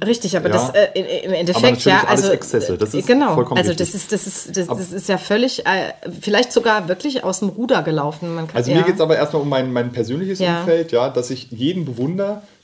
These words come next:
Speaker 2: der schafft, relativ nur mit den Dingen klarzukommen, die auch wirklich notwendig sind. Und das sind wahrscheinlich bei Lichte betrachtet vielleicht zehn Prozent der Dinge, die wir haben.
Speaker 1: Ja, aber da will ich jetzt noch mal, das will ich jetzt schon noch mal,
Speaker 2: Mhm.
Speaker 1: ähm, also ich würd gern noch mal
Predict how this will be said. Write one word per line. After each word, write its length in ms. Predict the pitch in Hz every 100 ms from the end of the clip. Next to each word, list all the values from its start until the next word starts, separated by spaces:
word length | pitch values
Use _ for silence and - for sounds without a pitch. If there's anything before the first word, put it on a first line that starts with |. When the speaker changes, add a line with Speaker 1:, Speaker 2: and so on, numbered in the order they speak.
| -
Speaker 2:
der 100 | 120
schafft, 580 | - 123 160 - - - -
relativ 720 | 104 135 151 151 147 147 139
nur 160 | 139
mit 240 | 151 135 127
den 320 | 139 160 151
Dingen 260 | 135 143
klarzukommen, 920 | 135 131 120 - 127 131 123 123 113 -
die 120 | 120 107
auch 140 | 113
wirklich 240 | 113 120
notwendig 500 | 110 101 101 90 85
sind. 360 | - 87 82 - _ - _
Und 120 | -
das 100 | 107
sind 140 | 156 147
wahrscheinlich 340 | 123 123 123
bei 100 | 110
Lichte 260 | 107 - 147
betrachtet 500 | 117 - 107 - 120
vielleicht 220 | 110 104
zehn 200 | - 117
Prozent 400 | - 113 113 104
der 80 | 101
Dinge, 220 | 107 107
die 180 | 107 104
wir 260 | 107 104 - _
haben. 380 | - 87 82 80
Speaker 1:
Ja, 160 | 233 294
aber 120 | 311
da 200 | 220 247
will 100 | 330
ich 100 | 349
jetzt 180 | 349 349
noch 120 | 330
mal, 160 | 294 311 311
das 240 | 339 -
will 100 | 349
ich 80 | 349
jetzt 220 | 349 -
schon 120 | 285
noch 120 | 214 175
mal, 260 | 165 165
Speaker 2:
Mhm. 80 | 196
Speaker 1:
ähm, 220 | 180 180 180 - - _
also 300 | - 214 233 226 - _ _ _ - -
ich 160 | 226 247
würd 180 | 294
gern 160 | - 320
noch 140 | 311 -
mal 400 | 277 277 269